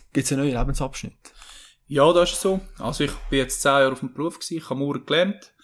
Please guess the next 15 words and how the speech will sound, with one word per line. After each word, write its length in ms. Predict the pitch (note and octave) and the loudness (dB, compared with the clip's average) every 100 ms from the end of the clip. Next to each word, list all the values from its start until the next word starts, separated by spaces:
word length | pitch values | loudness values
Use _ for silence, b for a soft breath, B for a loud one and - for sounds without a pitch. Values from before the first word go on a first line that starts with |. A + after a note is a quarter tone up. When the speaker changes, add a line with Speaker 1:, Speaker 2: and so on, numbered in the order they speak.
| B B B B _ | B B B B _
Speaker 2:
Ich 160 | B2 - | -8 -2
bin 100 | C3+ | 2
jetzt 500 | B2+ B2 - - - B - | 2 0 -6 -8 -16 B -8
momentan, 680 | C3 C3+ B2 B2+ B2+ C3 B2+ | -4 -2 -4 0 0 0 -2
also 260 | A#2+ A#2 - B B B B _ - | -4 -8 -12 B B B B _ -10
es 120 | A2 | 0
wird 180 | C#3 C#3 | 2 2
sehr 160 | D3 C#3+ | 2 0
wahrscheinlich 320 | C3+ C#3 B2+ | 0 -4 -4
zu 120 | C3 | -4
einem 160 | B2+ B2 | -2 0
Ar-, 240 | B2+ C#3+ C3+ | 0 -2 -2
neuen 240 | B2+ B2+ | -4 0
Arbeitsvertrag 680 | C#3+ E3 - - D#3 D#3 D#3 | -2 -2 -6 -8 -2 -2 -2
kommen. 300 | - D3 | -4 -6